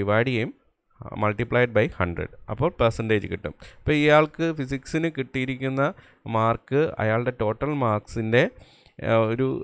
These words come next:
above തേർട്ടി പെർസെൻറ്റേജ് ആണ്. അപ്പോൾ ഫിസിക്സിൻ്റെ മാർക്ക് കോമ്പോണന്റ് ആയിട്ട് റെപ്രസെന്റ് ചെയ്യുന്നത് അത്ര പെർസെൻറ്റേജ് ആയിട്ടാണ്. ഇപ്പം നോക്കുക, ഇവിടെ വൈ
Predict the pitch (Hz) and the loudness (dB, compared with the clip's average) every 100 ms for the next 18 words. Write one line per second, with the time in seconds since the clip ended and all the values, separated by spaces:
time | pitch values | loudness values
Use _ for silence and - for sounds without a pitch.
0 | - - - _ 117 123 135 147 127 123 | -10 -16 -20 _ -2 0 0 2 2 2
1 | 139 135 107 104 107 98 92 87 - - | 0 0 0 0 -2 -2 -2 -6 -10 -10
2 | 117 175 311 _ _ _ _ _ _ _ | -2 -2 -2 _ _ _ _ _ _ _
3 | _ _ _ 135 123 143 - 165 165 127 | _ _ _ 0 0 0 -2 -2 0 2
4 | 113 110 - 165 - _ _ _ _ _ | 2 2 -2 -4 -6 _ _ _ _ _
5 | _ - 120 123 135 156 151 127 123 117 | _ -2 -2 2 2 2 2 2 2 -2
6 | 98 - 127 127 117 104 104 139 302 _ | -2 -4 -4 -2 -2 -2 -2 -2 -2 _
7 | _ - 110 - 127 104 98 104 98 90 | _ -8 -4 -2 2 2 2 2 2 2
8 | - 82 - - 120 117 117 120 156 208 | 0 -6 -10 -6 -2 0 0 4 4 4
9 | - - - - 131 135 143 139 123 | 0 -20 -18 -6 0 4 6 6 4